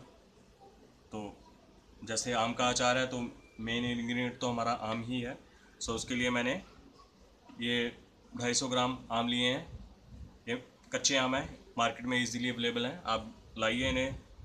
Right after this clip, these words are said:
धो के और pieces में काट लीजिए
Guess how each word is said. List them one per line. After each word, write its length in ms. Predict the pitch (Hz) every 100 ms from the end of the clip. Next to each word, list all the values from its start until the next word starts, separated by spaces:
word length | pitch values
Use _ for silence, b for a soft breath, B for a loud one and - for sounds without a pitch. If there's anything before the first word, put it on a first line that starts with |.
| - - -
धो 160 | 110 113
के 120 | 135 139 - - -
और 380 | 113 110 110 - - - - -
pieces 320 | 127 135 123
में 140 | 127 123
काट 240 | 117 110
लीजिए 340 | 123 123 139